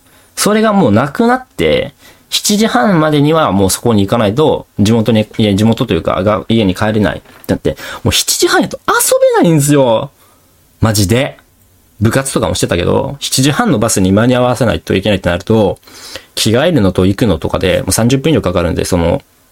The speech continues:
え、あの、そうっていうのもちょっと特別で、野球場が学校からまた離れてて、結構遠い方に行ってたの、わざわざ毎回。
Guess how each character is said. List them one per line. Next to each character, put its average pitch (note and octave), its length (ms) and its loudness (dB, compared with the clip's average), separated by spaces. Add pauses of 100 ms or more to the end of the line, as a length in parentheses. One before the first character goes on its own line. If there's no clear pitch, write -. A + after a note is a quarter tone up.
(720)
え、 B2+ 180 0 (100)
あ A2 80 0
の、 A2 140 2
そ F3 140 0
う - 60 0
っ - 20 -16
て - 100 -2
い G#3 40 2
う - 20 2
の A2 60 2
も G#2 80 0
ち - 60 -4
ょ - 20 -4
っ G#2 40 -4
と - 200 -8
特 A2 200 -2
別 D3 200 0
で、 D3 200 0 (360)
野 C3 160 -2
球 F#3 200 0
場 G3 200 0
が F3 120 -2
学 D3 240 -4
校 F3+ 140 0
か - 100 -2
ら A2+ 60 -2
ま A2 100 0
た - 80 -2
離 C3+ 280 0
れ C3+ 60 0
て C3+ 120 0
て、 F2+ 120 -2
結 F#3+ 160 -2
構 - 80 -10
遠 G3 260 2
い G3+ 80 4
方 E3 160 2
に F2+ 80 0
行 F2 40 -2
っ - 40 -20
て G#2 120 -6
た F#2 80 0
の、 F2+ 60 0
わ G2 100 0
ざ G2 100 0
わ D#2 60 -2
ざ E2+ 80 -4
毎 G2 180 -2
回。 - 240 -6